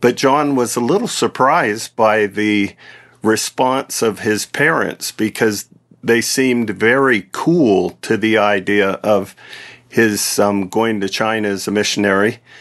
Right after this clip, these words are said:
And what was up that John was not aware of is that his dad, Peter Stam, who ran the, the mission,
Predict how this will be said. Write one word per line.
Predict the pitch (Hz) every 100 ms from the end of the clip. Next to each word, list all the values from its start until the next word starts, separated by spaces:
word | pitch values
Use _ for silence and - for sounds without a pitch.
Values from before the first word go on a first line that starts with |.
| - - _ _
And | - 113 110
what | 120 147
was | 117 113 98
up | 165 151 92 -
that | - 110 107
John | 127 123 120
was | 107 107
not | 113 107 101
aware | 98 123 147 98
of | 92 104 - _ - -
is | - 117 110
that | - 110 104
his | 95 110 104 -
dad, | 123 135 131 95 101 117 - - -
Peter | 165 170 117
Stam, | - - 101 95 98 120 113 _ -
who | 117
ran | 107 117 117 113 104
the, | 101 98 95 - - - - _ _ -
the | 107
mission, | 107 135 165 120 104 110